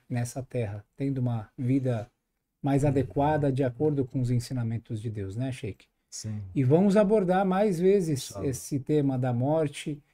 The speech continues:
Speaker 1: é, o tema, é, dos, é, da vida do além, né, que eu acho que, é, muitas pessoas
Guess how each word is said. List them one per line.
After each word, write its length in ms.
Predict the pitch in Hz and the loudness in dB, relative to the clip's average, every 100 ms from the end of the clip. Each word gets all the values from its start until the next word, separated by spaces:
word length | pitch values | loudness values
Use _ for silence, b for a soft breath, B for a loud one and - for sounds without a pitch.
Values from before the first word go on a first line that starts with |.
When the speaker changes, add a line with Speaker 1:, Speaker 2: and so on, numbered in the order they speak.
| _ _ _ - | _ _ _ -6
Speaker 1:
é, 220 | 131 - | -4 -4
o 100 | 143 | -6
tema, 680 | - 143 139 135 127 117 110 _ _ _ - | 0 2 2 2 0 -2 -6 _ _ _ -8
é, 140 | 135 | -4
dos, 540 | 131 170 170 113 - - | 0 2 2 0 -8 -6
é, 920 | 135 127 117 110 113 - - - - 131 | 0 2 2 0 -4 -6 -10 -10 -10 -2
da 180 | 127 | 2
vida 340 | 120 196 202 147 | 6 6 6 4
do 140 | 135 | 2
além, 400 | 127 120 156 151 | 2 2 0 0
né, 220 | 123 135 | -2 -2
que 160 | 139 - | -4 -4
eu 120 | 139 | -2
acho 240 | 131 127 123 | -2 -6 -12
que, 420 | - 147 131 117 b b b _ _ | -4 -2 -2 -4 b b b _ _
é, 280 | 143 123 117 | -6 -4 -2
muitas 360 | 117 170 170 131 | -2 -2 -2 -6
pessoas 520 | 135 - 131 110 | -6 -6 -4 -4